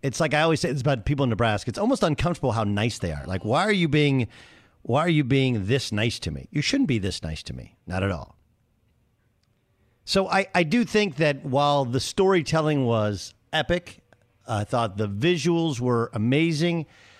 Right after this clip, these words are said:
Hell, we ended up with a stalk-off home run. I can't get any better than that.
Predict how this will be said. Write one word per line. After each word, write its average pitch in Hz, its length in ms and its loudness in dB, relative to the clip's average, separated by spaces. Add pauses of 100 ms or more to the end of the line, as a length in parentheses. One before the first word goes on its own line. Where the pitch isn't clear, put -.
(220)
Hell, 214 180 0
we 185 140 4
ended 196 160 2
up 151 100 2
with 147 100 0
a 117 60 -2
stalk-off 160 640 2
home 147 320 0
run. 151 360 0
I 139 100 0
can't 180 320 -2
get 170 120 0
any 156 140 2
better 151 220 2
than 160 100 0
that. 190 280 0